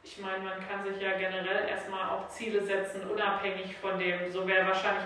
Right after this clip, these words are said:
meine Vorgehensweise, unabhängig von diesem Ironman hast du ja scheinbar eine Vision, wo du hin möchtest, ne? Und die, wenn ich das richtig verstanden habe,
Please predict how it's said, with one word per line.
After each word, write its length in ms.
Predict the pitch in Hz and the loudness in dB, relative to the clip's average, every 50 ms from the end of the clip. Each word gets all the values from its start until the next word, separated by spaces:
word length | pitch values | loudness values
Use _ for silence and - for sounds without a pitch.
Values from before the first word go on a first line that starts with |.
| 185 | -2
meine 300 | 190 190 190 196 190 190 | 0 2 2 2 2 0
Vorgehensweise, 920 | - - 185 180 175 175 175 175 175 175 175 175 170 170 170 175 170 175 | 0 0 4 4 4 6 4 4 2 0 0 2 2 4 4 4 4 2
unabhängig 600 | 185 190 190 190 190 190 190 196 190 185 185 185 - | 0 0 0 0 0 0 0 0 -2 -4 -4 -6 -6
von 140 | 190 190 185 | -6 -4 -2
diesem 240 | 185 185 - 180 180 | -2 -2 -4 -4 -2
Ironman 640 | 180 185 190 185 180 180 180 180 175 175 180 185 190 | 0 4 4 6 4 4 4 2 2 2 2 0 -2
hast 220 | 185 185 - - | -2 -4 -4 -4
du 60 | 185 | -2
ja 160 | 180 180 180 180 | 0 0 2 0
scheinbar 340 | 180 175 - 180 180 180 | 0 0 -2 -2 -2 -2
eine 180 | 180 175 175 170 | -2 -2 -2 -2
Vision, 600 | 180 180 180 175 180 180 180 180 185 180 180 185 - - - - - - - - | -2 -2 -2 0 -2 -2 0 -2 -2 -4 -4 -6 -8 -10 -12 -14 -14 -16 -16 -8
wo 100 | - 190 | -4 -2
du 160 | 185 190 190 190 | 0 0 2 2
hin 180 | 220 226 240 | 2 2 4
möchtest, 580 | 247 240 247 247 - - 269 269 269 269 269 208 | 6 6 4 4 2 0 0 0 0 0 0 0
ne? 320 | 208 226 302 320 311 - - - 202 | 0 2 2 2 0 -2 -4 -4 -2
Und 200 | 202 202 196 190 - - - - 196 | -2 -2 -2 -2 -6 -8 -12 -10 -8
die, 320 | 196 190 190 190 180 185 - - - - - - - - - - - - - - | -6 -4 -2 -2 -2 -4 -6 -8 -14 -16 -16 -20 -20 -20 -20 -20 -20 -20 -20 -16
wenn 200 | - 196 196 190 | -8 -6 -6 -4
ich 80 | 185 - | -2 -2
das 200 | - 190 - - | -2 -2 0 -2
richtig 260 | 208 - 196 196 - | -4 -4 -6 -8 -6
verstanden 480 | - 196 - - - 190 190 196 196 190 | -6 -6 -6 -4 -4 -4 -4 -4 -2 -2
habe, 200 | 190 185 185 | -2 -2 -2